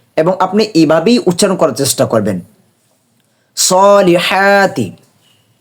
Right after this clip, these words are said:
অর্থ হচ্ছে সৎ কাজ, সলিহাতি সৎ কাজ। এটা কোরআনে এসেছে বাষট্টি বার। আউয়ালুন, আউয়ালুন, আউয়ালুন অর্থ হচ্ছে প্রথম,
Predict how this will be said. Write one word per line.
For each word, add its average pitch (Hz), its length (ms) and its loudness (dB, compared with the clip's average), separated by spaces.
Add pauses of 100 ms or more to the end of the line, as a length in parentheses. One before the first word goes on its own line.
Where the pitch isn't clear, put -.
(100)
অর্থ 165 200 -2
হচ্ছে 196 180 0 (120)
সৎ 175 180 -4 (120)
কাজ, 95 180 -4 (640)
সলিহাতি 175 1040 0 (420)
সৎ - 280 -2 (100)
কাজ। 98 200 -6 (840)
এটা 202 160 0
কোরআনে 190 360 2
এসেছে 220 320 0 (480)
বাষট্টি 139 560 -2
বার। 90 160 -8 (640)
আউয়ালুন, 175 640 2 (920)
আউয়ালুন, 170 680 2 (840)
আউয়ালুন 165 720 2 (680)
অর্থ 156 160 -4
হচ্ছে 190 200 0 (120)
প্রথম, 127 340 -4